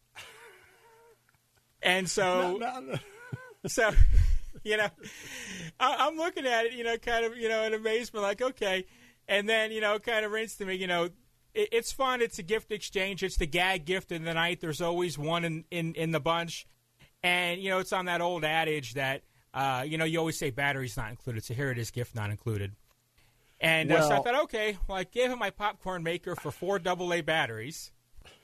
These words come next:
Speaker 1: You know, I guess, uh, I'm not gonna have the best gift of the ni-, of the night.
Speaker 2: Well,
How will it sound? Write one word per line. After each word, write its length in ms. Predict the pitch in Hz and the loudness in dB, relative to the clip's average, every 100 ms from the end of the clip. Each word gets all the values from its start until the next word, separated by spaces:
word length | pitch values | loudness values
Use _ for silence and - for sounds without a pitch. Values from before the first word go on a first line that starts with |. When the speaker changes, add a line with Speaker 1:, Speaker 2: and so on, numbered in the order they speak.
| - - - - - - | -20 -20 -20 -20 -16 -4
Speaker 1:
You 100 | 151 | 0
know, 260 | 151 156 170 | 2 2 0
I 140 | 170 | -2
guess, 280 | 190 180 185 | -2 -2 -2
uh, 300 | 165 156 147 - _ | 0 0 -4 -10 _
I'm 140 | 180 170 | -8 -4
not 180 | 160 | -4
gonna 140 | 165 147 | -4 -4
have 160 | 147 | -4
the 80 | 127 | -4
best 240 | 139 135 - | -4 -4 -6
gift 240 | 127 - | -8 -6
of 120 | 117 | -6
the 80 | 113 | -6
ni-, 60 | 120 | -6
of 140 | 139 120 | -6 -4
the 80 | 113 | -4
night. 300 | 110 104 - _ _ _ _ _ _ | -4 -6 -8 _ _ _ _ _ _
Speaker 2:
Well, 560 | 190 180 175 165 160 | -6 0 2 2 2